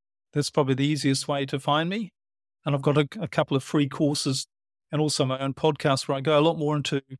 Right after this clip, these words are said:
lot more detail about how your brain actually works, because people often say to me, "Oh, yes, well, I've heard about the brain and the subconscious and everything,"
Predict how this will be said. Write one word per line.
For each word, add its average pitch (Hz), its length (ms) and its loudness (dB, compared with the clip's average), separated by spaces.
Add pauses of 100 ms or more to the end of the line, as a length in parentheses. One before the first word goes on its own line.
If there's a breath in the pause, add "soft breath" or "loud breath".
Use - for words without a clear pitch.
(420)
lot 156 140 4
more 143 120 0
detail 165 360 2
about 127 200 4
how 147 120 4
your 131 160 2
brain 135 300 4
actually 135 380 0
works, 139 500 2
because 135 460 -4 (600)
people 190 240 0
often 160 260 2
say 156 280 2
to 147 120 -6
me, 139 160 0
"Oh, 151 260 6
yes, 143 260 0
well, 151 100 2
I've 143 100 0
heard 180 160 2
about 131 300 4
the 135 80 -6
brain 135 360 4
and 127 100 -6
the 127 60 -8
subconscious 135 720 -2
and 143 60 -4
everything," 131 320 -10